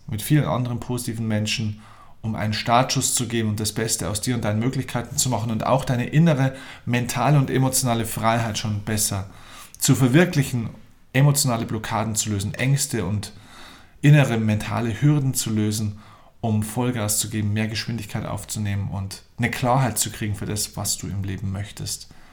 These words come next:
und wie du es erreichen kannst. Das ist ein sensationelles Event, ein Erlebnis. Wir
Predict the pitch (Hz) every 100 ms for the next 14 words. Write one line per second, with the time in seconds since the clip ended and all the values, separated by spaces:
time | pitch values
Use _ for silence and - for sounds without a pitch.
0 | - - 107 120 131 101 98 95 104 -
1 | 87 71 143 - - - _ - - _
2 | _ - 107 104 - - 104 113 107 101
3 | - 98 101 101 - 101 101 - 101 104
4 | - - - - 104 104 127 135 139 127
5 | - 113 107 107